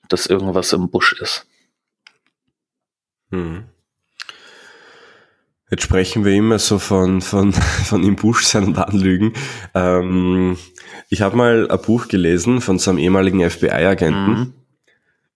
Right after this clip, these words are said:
Speaker 2: Und der hat beschrieben, dass der natürlich seit Jahrzehnten,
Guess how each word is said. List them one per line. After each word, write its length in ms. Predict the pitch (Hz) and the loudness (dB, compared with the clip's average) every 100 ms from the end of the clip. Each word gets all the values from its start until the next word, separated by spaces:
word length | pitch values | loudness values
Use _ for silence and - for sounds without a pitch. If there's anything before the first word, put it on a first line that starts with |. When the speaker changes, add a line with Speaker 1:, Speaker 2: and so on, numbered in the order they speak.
| _ _ _ | _ _ _
Speaker 2:
Und 960 | 92 92 90 90 90 90 - - - _ _ _ _ _ _ _ _ _ _ - _ _ _ | 0 2 2 0 -2 -4 -8 -16 -18 _ _ _ _ _ _ _ _ _ _ -20 _ _ _
der 300 | 98 90 87 | 0 2 2
hat 220 | 90 90 | 0 0
beschrieben, 480 | - 92 87 92 101 | -2 0 2 2 2
dass 220 | 92 90 | 2 0
der 100 | - | 0
natürlich 320 | 92 95 92 - | 0 2 0 0
seit 180 | 92 | 0
Jahrzehnten, 1000 | 92 87 - 95 101 101 - 87 92 117 | 0 -2 0 0 0 0 0 0 2 0